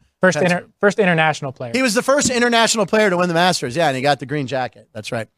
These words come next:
Speaker 2: Uh, so, yeah, good list. All right, there's your champs of sixty-one. Interesting. Interesting, interesting. It's Yankee. I mean, it's, you know, it's a lot. Houston Oilers, by the way. I grew up hating the Oilers, but we showed Earl Campbell at the top of the show, so we have two Houston Oiler mentions.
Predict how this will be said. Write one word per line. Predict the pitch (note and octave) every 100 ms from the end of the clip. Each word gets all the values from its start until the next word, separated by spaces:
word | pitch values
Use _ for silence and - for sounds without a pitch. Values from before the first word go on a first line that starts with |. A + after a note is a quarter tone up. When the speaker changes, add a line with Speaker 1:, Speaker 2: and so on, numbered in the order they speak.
| _ - - _
Speaker 2:
Uh, | C3 C3+ C3
so, | - A3+
yeah, | F4 G#3
good | F#3 D4+
list. | D#4 D#3 -
All | G#3+
right, | G#3+
there's | G3+ A3+
your | F#3+
champs | A#3+ A3+ A3+ -
of | E3+
sixty-one. | A3 - F#3+ A3+ E4+ E4 A#3 _ _ _ _ _
Interesting. | C#4 C#4+ A#3+ - F#3 F3+ D3+ _ _ _ _ _
Interesting, | G3 G3+ F#3+ A3 G3+
interesting. | F3 G3+ F#3+ F3+
It's | F#3 -
Yankee. | F#3+ A3 G#3 G#3+
I | G3+
mean, | G#3
it's, | A3 -
you | B3
know, | F#3 F3+ - _ _ _ _ _
it's | C#3+ G3
a |
lot. | G3+ G3+ F3+
Houston | - G4 - G#3+
Oilers, | F3+ D3+ A#2+
by | C3
the | B2+
way. | C#3+
I | E3
grew | F3+ D3 G#3
up | C#3+
hating | F3+ D#3+ C3+
the |
Oilers, | C3+ C#3 C3+ - _ _ -
but | D#3+
we | F3+
showed | A3+ G#3
Earl | F#3
Campbell | D#3 G3+ F3
at | C#3+
the |
top | C#3 F#3 E3
of |
the | D3
show, | D3+ C3
so | D#3+
we |
have | C#3+
two | - G#3
Houston | E3 E3+ - D3+
Oiler | C#3+ B2+
mentions. | A#2+ C3 B2+